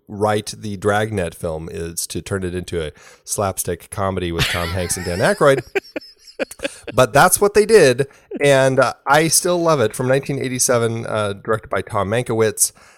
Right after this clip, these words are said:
This was more of a parody of the, kind of the original story, but it's about, uh, Joe Friday and Pep Streebek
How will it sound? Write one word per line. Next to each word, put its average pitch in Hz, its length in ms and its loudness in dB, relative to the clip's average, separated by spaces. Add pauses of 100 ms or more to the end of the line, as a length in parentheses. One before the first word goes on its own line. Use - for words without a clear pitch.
(120)
This 123 260 2
was 127 220 2
more 190 180 -2
of 226 60 -4
a 160 80 -4
parody 123 540 0
of 95 300 -4
the, 92 220 -6
kind 107 180 -8
of 90 80 -6
the 92 100 -6
original 92 380 -4
story, 92 580 -2 (300)
but 131 240 2
it's 139 160 -2
about, 143 460 2
uh, 107 240 2
Joe 123 240 0
Friday 98 680 -2
and 87 540 -4
Pep - 220 -2
Streebek 104 560 -2